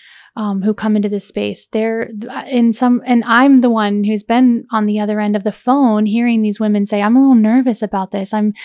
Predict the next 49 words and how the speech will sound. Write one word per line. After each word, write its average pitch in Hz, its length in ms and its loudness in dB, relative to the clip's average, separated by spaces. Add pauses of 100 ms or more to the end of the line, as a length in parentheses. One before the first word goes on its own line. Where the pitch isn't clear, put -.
(300)
feeling 214 420 -4
anxious 226 300 -2
in 208 80 0
my 208 140 2
body 208 340 0
about 202 380 -4 (360)
what, 214 300 -2 (240)
what 220 240 2
is 220 200 2
this? - 360 -10
What 220 160 -4
are 254 80 2
we 269 100 2
doing? 208 480 0
Are 202 60 -4
we 196 80 0
just 208 180 -4
walking 214 300 -2
in 226 80 0
the 226 60 0
door? 233 200 0
Are 190 140 -4
our 196 80 -4
clothes 220 320 0
coming 254 300 4
off? 277 260 0
Like, 220 160 -2
that's 214 240 -2
not, 254 180 -2
I'm 226 120 0
not 247 180 0
sure 240 220 -4
that's 220 200 -4
for 226 200 -2
me. 214 480 2 (560)
I'm 233 120 2
not 262 140 4
here 226 140 2
to 214 60 0
convince 208 580 0
you 214 160 -2
to - 240 -8
show 196 340 -4
up. 208 320 -6
I 208 80 -6
just 214 220 -6
want 208 180 -4
you 208 60 -12
to 196 160 -6